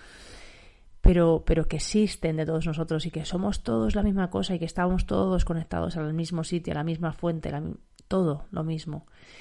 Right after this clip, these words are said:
Si todos vivimos desde ahí, si todos vivimos desde el amor, desde, desde, desde ese sitio privilegiado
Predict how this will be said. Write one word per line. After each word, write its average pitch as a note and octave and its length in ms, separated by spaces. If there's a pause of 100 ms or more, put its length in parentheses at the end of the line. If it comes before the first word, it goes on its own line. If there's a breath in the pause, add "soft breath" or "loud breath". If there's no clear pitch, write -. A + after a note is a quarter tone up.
(260 loud breath)
Si - 200
todos A3+ 260
vivimos G3 360
desde D#3+ 260
ahí, D3+ 180
si D#3 120
todos F#3 300
vivimos F3 280
desde D#3 220
el C#3+ 40
amor, D3 360
desde, D3 480
desde, D3+ 760
desde D3+ 300
ese F3+ 180
sitio F3 480
privilegiado D#3 1120